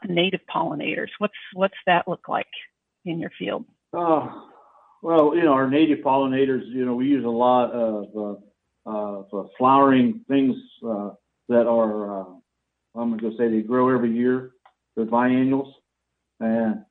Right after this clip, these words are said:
Speaker 2: we keep them around the perimeter of the field so we don't have to replant them. Uh, you know, we have clover and crim-, and hairy vetch and crimson clover.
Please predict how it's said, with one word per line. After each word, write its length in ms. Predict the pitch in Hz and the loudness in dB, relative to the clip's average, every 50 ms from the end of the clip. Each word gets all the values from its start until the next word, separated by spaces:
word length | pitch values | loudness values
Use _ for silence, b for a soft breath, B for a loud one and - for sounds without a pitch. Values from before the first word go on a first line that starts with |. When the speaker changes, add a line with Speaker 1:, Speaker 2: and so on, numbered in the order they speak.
| _ _ | _ _
Speaker 2:
we 80 | 139 | -4
keep 260 | 131 135 175 185 170 - | -2 -2 -2 -2 0 2
them 220 | 151 151 147 143 | 2 2 4 2
around 320 | 127 127 135 139 139 139 | 2 4 4 4 4 4
the 80 | 131 117 | 2 -2
perimeter 380 | - - 131 131 143 143 139 139 | -4 -4 -2 0 0 2 4 4
of 80 | 135 | 4
the 100 | 131 127 | 2 0
field 360 | 135 131 131 135 139 139 139 - | -2 -2 0 0 0 0 -2 -2
so 120 | 120 120 | -4 -2
we 120 | 120 120 123 | -2 0 -2
don't 140 | 123 123 | 0 2
have 160 | 127 123 110 113 | 0 0 0 0
to 60 | 117 | -2
replant 520 | 117 127 131 127 - 127 131 135 131 135 | 0 0 -2 -2 -2 0 0 0 0 0
them. 400 | 131 127 131 131 127 131 127 - _ _ _ B B B B _ - | -2 0 0 0 -2 -4 -6 -12 _ _ _ B B B B _ -10
Uh, 420 | 104 110 107 107 107 101 101 98 95 - - _ _ _ _ _ _ _ _ - | -6 -4 -2 -2 -2 -4 -4 -6 -8 -12 -18 _ _ _ _ _ _ _ _ -4
you 80 | 120 117 | 0 2
know, 40 | 120 | 2
we 120 | 123 127 | 4 4
have 180 | 139 135 123 - - | 4 2 2 -2 -4
clover 380 | - 135 139 131 131 127 135 135 | 0 2 2 2 2 0 -2 -2
and 120 | 127 113 | -4 -4
crim-, 220 | - 139 135 131 - | -4 -4 -4 -4 -6
and 240 | 127 123 120 123 113 | -6 -6 -6 -4 -2
hairy 240 | 123 135 139 135 | 0 2 2 2
vetch 380 | 123 110 123 127 127 127 123 - - - | 2 0 -2 0 0 0 -2 -4 -8 -10
and 140 | 110 107 110 | -10 -8 -4
crimson 340 | 139 135 131 123 123 117 110 | -4 -4 -4 -4 -6 -8 -6
clover. 480 | 120 131 135 131 123 120 117 113 113 | -4 -2 -2 0 0 -2 -4 -4 -8